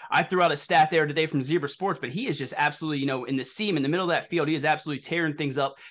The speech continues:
think he had completed eighteen to twenty-five passes for two hundred sixty-two yards and a touchdown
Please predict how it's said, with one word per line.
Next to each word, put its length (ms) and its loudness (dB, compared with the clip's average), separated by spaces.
think 140 -2
he 40 4
had 200 -2
completed 360 0
eighteen 240 -2
to 60 -2
twenty-five 480 0
passes 340 -2
for 60 -12
two 160 -4
hundred 140 0
sixty-two 420 -6
yards 240 0
and 160 -4
a 100 -4
touchdown 540 -4